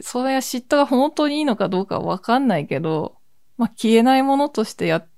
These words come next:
ていくしかないみたいな。その必要悪に近い。悪だけどまあ、共存していくしかないよねみたいな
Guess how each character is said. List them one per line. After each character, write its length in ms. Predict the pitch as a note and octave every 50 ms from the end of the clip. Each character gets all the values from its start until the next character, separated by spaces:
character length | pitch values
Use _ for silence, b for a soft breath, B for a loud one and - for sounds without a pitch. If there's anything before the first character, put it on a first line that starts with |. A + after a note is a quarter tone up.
| - -
て 100 | - F#3
い 80 | F3 -
く 120 | - A3+
し 80 | A3 -
か 140 | - - C#3
な 180 | D3 D3+ E3
い 60 | D#3+
み 120 | D3 - -
た 160 | - - -
い 60 | G#2+ G2+
な。 280 | - - - A#3 B3 - - - - - - - - - - - - - - -
そ 220 | - - F#3+ F3
の 100 | E3 D#3
必 420 | F#3+ - - A#3+ A3+ - - C#4+ C#4+
要 240 | C#4+ D4+ D4+ D4+ C#4
悪 400 | A3+ - - - D#3 D3+ - -
に 180 | A#3+ G3+ F#3+ F#3
近 360 | - - - - G3+ G3 F#3
い。 240 | E3+ - F#3+ A3+ A#3+ - - - - - - - - - - - - - -
悪 440 | - A#3 A#3 - - - B3+ B3 A#3
だ 160 | A3+ A3 A3
け 160 | - G#3+ F#3
ど 160 | F3 F3+ E3+
ま 460 | E3 F3 F3+ E3+ D#3+ D#3 - - - -
あ、 300 | - - - _ - -
共 220 | F#3+ F#3+ F#3+ F#3+
存 280 | F#3 G3 G3 F#3+ G3 A3
し 80 | -
て 120 | - G3+ F#3+
い 80 | G3
く 100 | - A#3
し 80 | - -
か 140 | - E3 D#3
な 180 | D#3+ D#3+ D#3+
い 60 | D#3
よ 80 | D3+ B2
ね 120 | - F#3+ A#3
み 140 | B3+ - -
た 140 | - F2
い 60 | - E3
な 240 | D#3+ D#3+ D#3+ -